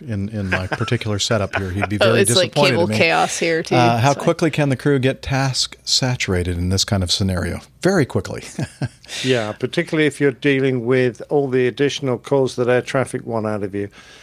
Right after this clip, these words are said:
Speaker 3: 'cause
Speaker 1: Yeah.
Speaker 3: they'll want a number of passengers, they want fuel
Speaker 1: Fuel on
Speaker 3: remaining,
Speaker 1: board,
Speaker 3: they'll
Speaker 1: yeah.
Speaker 3: want,
Speaker 1: Uh.
Speaker 3: they want which runway do you want?
Speaker 1: And, uh,
Speaker 2: What are
Speaker 3: you
Speaker 2: your
Speaker 1: and when you get a
Speaker 3: haven't worked out
Speaker 1: chance,
Speaker 3: which
Speaker 1: pick up the
Speaker 3: runway.
Speaker 2: intentions in
Speaker 1: local atis if you don't mind.
Speaker 2: nature of the
Speaker 1: <laughs>
Speaker 2: emergency, you know.
Speaker 1: Yeah, we're not busy.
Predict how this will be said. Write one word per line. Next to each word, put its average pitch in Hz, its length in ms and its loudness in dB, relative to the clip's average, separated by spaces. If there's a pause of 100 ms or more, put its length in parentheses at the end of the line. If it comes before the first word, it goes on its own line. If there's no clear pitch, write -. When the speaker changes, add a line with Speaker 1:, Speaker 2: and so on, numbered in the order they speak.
(220)
Speaker 3:
'cause 139 100 2
Speaker 1:
Yeah. 131 100 4
Speaker 3:
they'll 127 180 2
want 123 320 0
a 117 80 -6
number 110 260 -2
of 104 80 -4
passengers, 143 640 -2
they 131 100 -2
want 110 320 -8
fuel 147 320 2
Speaker 1:
Fuel 139 100 0
on 127 80 0
Speaker 3:
remaining, 107 300 4
Speaker 1:
board, 123 320 2
Speaker 3:
they'll 110 80 0
Speaker 1:
yeah. 110 220 0
Speaker 3:
want, 104 140 -4 (340)
Speaker 1:
Uh. 110 200 0
Speaker 3:
they 151 60 2
want 151 220 2
which 147 260 0
runway 156 480 2
do 143 80 -2
you 151 160 2
want? 156 400 2
Speaker 1:
And, 180 140 4
uh, 175 80 4
Speaker 2:
What - 160 0
are 196 40 2
Speaker 3:
you 147 120 0
Speaker 2:
your 156 80 4
Speaker 1:
and 156 100 6
when 196 80 4
you 202 80 4
get - 40 8
a - 40 6
Speaker 3:
haven't - 160 0
worked - 20 2
out - 60 4
Speaker 1:
chance, - 180 2
Speaker 3:
which 202 120 0
Speaker 1:
pick 196 80 2
up - 0 -
the 196 60 2 (120)
Speaker 3:
runway. - 60 4
Speaker 2:
intentions 160 140 6
in - 60 2
Speaker 1:
local 156 140 4
atis 143 360 2
if 110 100 -4
you 107 60 -2
don't 104 180 -2
mind. 110 320 2
Speaker 2:
nature 202 400 2
of 185 80 2
the 190 80 2
Speaker 1:
<laughs> - 0 -
Speaker 2:
emergency, 170 960 0
you 190 140 -4
know. - 100 -6
Speaker 1:
Yeah, 151 160 4
we're 160 120 4
not 151 160 4
busy. 127 300 2